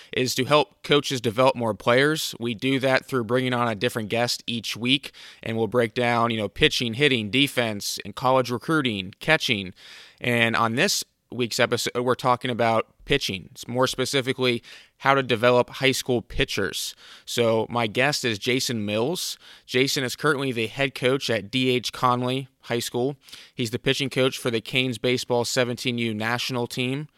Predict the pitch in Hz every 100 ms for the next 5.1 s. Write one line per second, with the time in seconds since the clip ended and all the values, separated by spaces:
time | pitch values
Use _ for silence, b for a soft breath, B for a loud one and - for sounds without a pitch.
0 | b b b - - 120 139 - 127 127
1 | 127 123 117 113 127 165 - - b b
2 | b - - 151 143 151 - 131 123 123
3 | 131 - 131 123 113 123 127 - 120 -
4 | 131 135 123 - 123 - 117 113 120 113